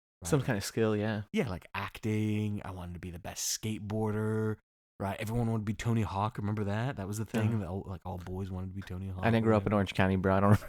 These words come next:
Speaker 2: If they grew up in Orange County, they wanted to be Tony Hawk. And
Speaker 1: <laughs>
Speaker 2: not all bo-, everybody wanted to be Tony Hawk, to be clear.
Speaker 1: Yeah.
Speaker 2: But then at some point, something changed, and everyone wanted to become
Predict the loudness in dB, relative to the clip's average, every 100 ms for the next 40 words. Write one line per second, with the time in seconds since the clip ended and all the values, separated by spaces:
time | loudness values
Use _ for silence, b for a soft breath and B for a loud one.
0 | -4 2 4 6 6 8 6 4 2 0
1 | 2 0 0 2 0 0 2 2 2 -2
2 | -2 0 0 -2 -4 -6 -6 -2 0 2
3 | 0 -6 -10 -14 -14 -14 -14 -14 -14 -14
4 | -16 -20 -18 -14 -12 -14 _ _ _ B
5 | -8 -2 0 2 2 2 -2 -4 0 2
6 | 2 2 0 -2 -4 -2 -2 0 -2 -2
7 | 0 0 -2 -6 -8 -8 -10 -6 -4 -2
8 | 0 0 0 -2 -4 -8 -8 -6 -6 -8